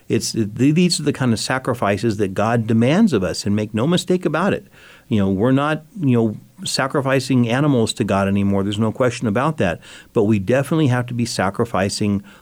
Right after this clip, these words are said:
those parts of ourselves which are less than God, which we are tempted to worship as God.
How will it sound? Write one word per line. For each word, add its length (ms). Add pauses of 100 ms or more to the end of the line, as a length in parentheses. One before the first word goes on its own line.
(120)
those 320
parts 340
of 100
ourselves 580
which 200
are 100
less 360
than 180
God, 440 (280)
which 200
we 100
are 100
tempted 380
to 80
worship 380
as 380
God. 400